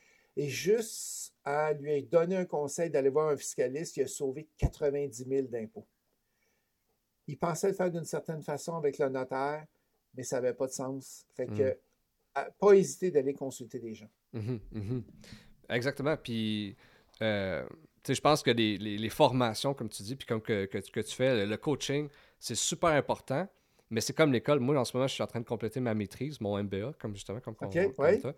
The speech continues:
Speaker 1: Ouais, ouais.
Speaker 2: Puis, je trouve ça intéressant parce qu'on, on acquiert des connaissances, mais pas nécessairement des compétences. Puis c'est les compétences, c'est sur le terrain. Fait que je pense
Speaker 1: Exact.
Speaker 2: que les,
Speaker 1: Faut que tu,
Speaker 2: je
Speaker 1: faut
Speaker 2: pense
Speaker 1: que
Speaker 2: que
Speaker 1: tu
Speaker 2: les deux
Speaker 1: pratiques.
Speaker 2: sont, les deux sont importants,
Speaker 1: Ouais.
Speaker 2: mais il faut que tu sois dans l'action.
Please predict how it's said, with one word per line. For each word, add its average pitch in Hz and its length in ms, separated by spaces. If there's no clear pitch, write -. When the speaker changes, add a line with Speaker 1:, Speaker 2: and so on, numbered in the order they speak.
Speaker 1:
Ouais, 196 200
ouais. 180 160
Speaker 2:
Puis, - 360
je - 80
trouve 135 120
ça 165 100
intéressant 143 600
parce - 240
qu'on, 123 200
on 113 180
acquiert 135 340
des 113 140
connaissances, 135 640
mais 107 120
pas 151 220
nécessairement 123 580
des 110 140
compétences. 117 600
Puis - 120
c'est 123 140
les 120 80
compétences, 135 460
c'est - 60
sur - 160
le 104 100
terrain. 95 320
Fait 92 100
que - 40
je 147 100
pense 143 180
Speaker 1:
Exact. 139 60
Speaker 2:
que 131 40
les, 123 140
Speaker 1:
Faut 117 60
que - 60
tu, - 60
Speaker 2:
je - 80
Speaker 1:
faut 196 60
Speaker 2:
pense - 120
Speaker 1:
que 165 40
Speaker 2:
que - 20
Speaker 1:
tu 139 40
Speaker 2:
les 156 80
deux 180 140
Speaker 1:
pratiques. 151 180
Speaker 2:
sont, - 60
les 123 140
deux 165 100
sont 165 160
importants, 143 480
Speaker 1:
Ouais. 147 160
Speaker 2:
mais 123 240
il 110 60
faut - 220
que 135 60
tu - 40
sois 143 100
dans 113 80
l'action. 107 460